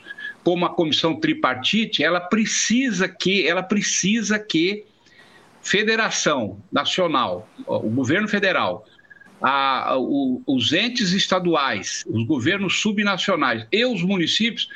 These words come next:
estejam muito bem alinhados. Cada um tem um papel. Cada um tem um papel no gasto do dinheiro. Nas, por exemplo,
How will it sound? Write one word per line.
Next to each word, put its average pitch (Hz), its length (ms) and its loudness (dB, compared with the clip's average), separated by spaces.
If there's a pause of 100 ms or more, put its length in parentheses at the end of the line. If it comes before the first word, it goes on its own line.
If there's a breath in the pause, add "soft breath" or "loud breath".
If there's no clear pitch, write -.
(200 loud breath)
estejam 226 580 0
muito 233 560 2
bem 208 260 0
alinhados. 180 800 0 (200 soft breath)
Cada 185 240 2
um 214 100 0
tem 220 200 0
um 214 100 0
papel. 165 640 -2 (640)
Cada 214 260 2
um 226 120 0
tem 226 120 0
um 220 120 -2
papel 185 440 0
no 196 200 0
gasto 208 420 0
do 185 160 0
dinheiro. 160 580 0 (280 loud breath)
Nas, 196 400 0 (120)
por 208 120 0
exemplo, 127 500 0